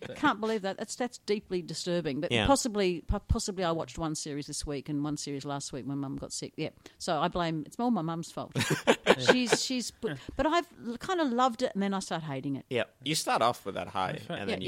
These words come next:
Speaker 3: you
Speaker 2: yeah.
Speaker 3: get a really
Speaker 2: But
Speaker 3: bad
Speaker 2: it is,
Speaker 3: low.
Speaker 2: but it is about narrative arc.
Speaker 3: Yeah.
Speaker 2: And it is about the predictability. It is
Speaker 3: Mm-hmm.
Speaker 2: about formula. And it is about, some of them are more formulaic than others.
Speaker 3: And
Speaker 2: And
Speaker 3: formula sells.
Speaker 2: formulas, and Nashville is
Speaker 1: It does.
Speaker 2: so formulaic
Speaker 3: <laughs>
Speaker 2: and so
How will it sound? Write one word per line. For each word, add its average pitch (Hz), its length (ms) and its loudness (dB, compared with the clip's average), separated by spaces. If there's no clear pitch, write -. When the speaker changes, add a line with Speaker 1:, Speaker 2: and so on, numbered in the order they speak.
Speaker 3:
you - 60 -8
Speaker 2:
yeah. - 60 -4
Speaker 3:
get - 40 -6
a 85 60 -8
really 85 280 -8
Speaker 2:
But 240 100 2
Speaker 3:
bad 240 80 2
Speaker 2:
it 269 40 2
is, 262 100 0
Speaker 3:
low. - 100 -4
Speaker 2:
but 196 80 -2
it 240 120 4
is 262 140 0
about 247 220 0
narrative 170 360 -4
arc. 139 280 -10
Speaker 3:
Yeah. 92 160 -2
Speaker 2:
And 185 100 -2
it 190 60 0
is 208 140 -2
about 185 280 -2
the 175 60 -10
predictability. 139 800 -8
It 170 80 -4
is 196 80 -4
Speaker 3:
Mm-hmm. 185 80 -4
Speaker 2:
about 151 120 -4
formula. 139 560 -6
And 170 120 -2
it 170 100 0
is 170 140 0
about, 156 340 -4
some 202 180 -2
of 156 60 -2
them 160 140 0
are 151 40 0
more 151 180 -2
formulaic 135 560 -6
than 139 140 -4
others. 277 280 -4
Speaker 3:
And 127 100 0
Speaker 2:
And 135 60 -6
Speaker 3:
formula 190 340 0
sells. 226 500 -4
Speaker 2:
formulas, 220 320 -4
and 208 160 0
Nashville 220 360 0
is 151 180 -2
Speaker 1:
It 160 40 0
does. 170 60 0
Speaker 2:
so 214 200 4
formulaic 156 540 -4
Speaker 3:
<laughs> - 340 -20
Speaker 2:
and 175 120 -8
so 196 260 0